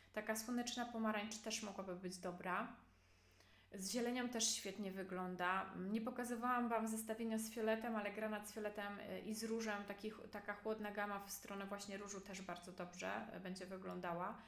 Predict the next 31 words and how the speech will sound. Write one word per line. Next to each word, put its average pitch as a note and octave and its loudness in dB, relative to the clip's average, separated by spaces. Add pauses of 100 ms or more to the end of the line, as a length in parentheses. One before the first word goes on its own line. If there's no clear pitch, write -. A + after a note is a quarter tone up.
(680)
Y, G#3+ 2
więc A#3 0
tak B3+ -6
naprawdę, C4+ 2
mm, C4+ 2
bardzo C#4 4
dużo C4 2
kolorów. A3 2
I G#3 0
jeszcze C4+ 6
granatowy A3+ 4
świetnie A#3 2 (680)
współgra A#3+ 2
z A3 2
brązowym. A#3 2
Tutaj A3 -2
nie A3+ 4
miałam A#3+ 4
takich - -8
aranżacji, G#3 -2
ale G3+ 0
jak G3+ -4
macie A3 -2
brąz A3 0
ciepły, A3+ -2
taki G#3+ -6
czekoladowy, A3 0
albo G3+ 0
nawet C4+ 2
ten D#4 -2
chłodniejszy, B3+ 0